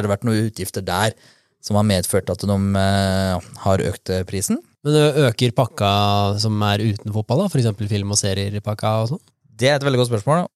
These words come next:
Speaker 1: Det er det dumme med å stille spørsmål over mail, er at det er ikke så lett å få komme med oppfølgingsspørsmål, så det har jeg dessverre ikke svar på. Men et veldig godt spørsmål vil jeg da påstå, så det er jo spennende å se da,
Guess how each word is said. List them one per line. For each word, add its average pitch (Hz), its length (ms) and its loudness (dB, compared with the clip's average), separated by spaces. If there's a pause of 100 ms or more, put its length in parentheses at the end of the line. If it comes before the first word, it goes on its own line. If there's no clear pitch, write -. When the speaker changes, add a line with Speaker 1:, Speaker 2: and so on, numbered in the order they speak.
Speaker 1:
Det 139 80 4
er 151 80 4
det 131 80 2
dumme 123 240 2
med 131 100 2
å 120 60 2
stille 117 240 -2
spørsmål 113 340 -4
over 107 140 -2
mail, 214 320 2
er 139 160 2
at 123 80 -2
det 127 140 -4
er 113 180 2
ikke 117 100 -4
så 113 80 -2
lett 95 140 -4
å 101 160 -4
få - 160 -14
komme 95 200 -4
med 101 100 -4
oppfølgingsspørsmål, 95 760 -4
så 110 140 0
det 110 160 2
har 85 140 -2
jeg 55 80 -8
dessverre - 260 -2
ikke - 160 -4
svar - 160 -4
på. 104 160 -4
Men 117 180 2
et 202 60 0
veldig 190 200 0
godt 117 120 0
spørsmål - 380 -6
vil 87 180 -2
jeg 78 140 -2
da 82 100 -4
påstå, 85 340 -6
så 107 140 0
det 110 80 4
er 110 140 4
jo 104 100 2
spennende 98 240 -2
å - 0 -
se 101 160 2
da, 101 80 0